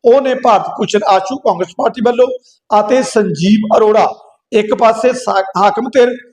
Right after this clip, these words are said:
ਤੇ ਦੂਸਰੇ ਪਾਸੇ ਦੋ ਹਜ਼ਾਰ ਸਤਾਈ ਦੀਆਂ ਵਿਧਾਨ ਸਭਾ ਦੀਆਂ ਚੋਣਾਂ ਦੇ ਵਿੱਚ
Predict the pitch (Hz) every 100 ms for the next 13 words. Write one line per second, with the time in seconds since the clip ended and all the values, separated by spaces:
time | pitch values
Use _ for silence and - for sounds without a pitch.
0 | _ 247 190 220 226 247 254 226 214 226
1 | 160 - _ - 190 220 240 240 - 202
2 | 202 226 - 226 202 190 226 233 - 208
3 | 214 220